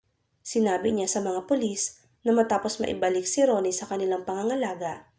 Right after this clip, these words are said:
nakita niyang ilang beses hinahampas ni Ronnie Senior ang likod ng ulo ni Ronnie. Sa katunayan, sa isang pagkakataon,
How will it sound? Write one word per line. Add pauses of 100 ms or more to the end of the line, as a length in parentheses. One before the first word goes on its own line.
(500)
nakita
niyang
ilang
beses
hinahampas
ni
Ronnie
Senior (480)
ang
likod
ng
ulo
ni
Ronnie. (800)
Sa
katunayan, (560)
sa
isang
pagkakataon,